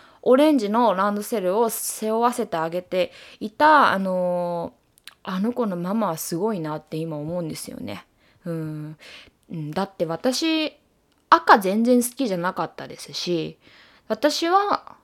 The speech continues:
あの、オレンジのランドセルを背負っているその子が羨ましいなって、なんか正直に、まあ、子供ながら思っていました。うん。そのなんか好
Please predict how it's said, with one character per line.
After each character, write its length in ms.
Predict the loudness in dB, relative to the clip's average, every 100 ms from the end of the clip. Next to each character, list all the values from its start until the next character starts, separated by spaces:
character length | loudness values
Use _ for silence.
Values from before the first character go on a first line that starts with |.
| _ _ _ _ _ _ _
あ 240 | -6 -4 -2
の、 360 | -4 -6 -4
オ 80 | 2
レ 120 | 6
ン 100 | 6
ジ 120 | 4 0
の 160 | -2
ラ 160 | -2 -2
ン 60 |
ド 100 | -2
セ 220 | -2 -4 -2
ル 180 | -4
を 80 | -4
背 140 | -6 -8
負 20 |
っ 40 |
て 300 | 0 4 4
い 40 | 4
る 260 | 2 0
そ 160 | 0 -4
の 100 | -6
子 340 | -6 -6 -2
が 100 | 4
羨 140 | 4 6
ま 120 | 2
し 140 | 0
い 120 | 0
な 160 | 2 2
っ 140 | 2
て、 140 | -2 -2 -8 -6
な 80 | -2
ん 20 |
か 80 | -2
正 220 | 0 2
直 340 | 2 0 0 0
に、 400 | 0 -2 -6 -8 _ _ _ _ _ -8
ま 120 | -8
あ、 20 |
子 220 | -4 -2
供 280 | 2 4 6
な 180 | 6 6
が 120 | 8
ら 240 | 6 2 -4 -20 -20 -4
思 260 | 2 4
っ 80 | 4
て 120 | 2
い 80 | -2
ま 160 | 0 -4
し 120 | -6
た。 160 | -8 -10 _ _ -20 _ -6
う 60 |
ん。 400 | -2 -2 -4 -8 -14 -12
そ 140 | 0
の 80 | 2
な 80 | 2
ん 40 |
か 100 | 0
好 60 | -2